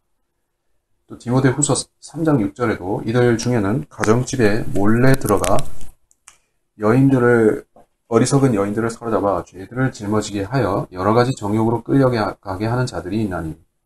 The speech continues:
여기서도 몰래 들어와 교회 안으로 누군가가 몰래 들어왔습니다. 또, 또 유다서 일 장 사 절에는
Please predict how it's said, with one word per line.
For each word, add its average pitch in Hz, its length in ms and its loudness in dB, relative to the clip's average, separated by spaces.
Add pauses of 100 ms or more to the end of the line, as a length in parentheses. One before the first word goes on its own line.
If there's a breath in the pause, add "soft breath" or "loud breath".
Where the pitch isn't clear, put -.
여기서도 131 440 2
몰래 104 680 2
들어와 87 380 -6 (680)
교회 113 200 0
안으로 110 300 2
누군가가 104 440 0
몰래 98 280 -2
들어왔습니다. 85 680 -10 (640)
또, 104 80 -16 (160)
또 127 120 -4
유다서 120 440 2
일 139 100 -2
장 139 140 0
사 143 180 -2
절에는 104 400 -2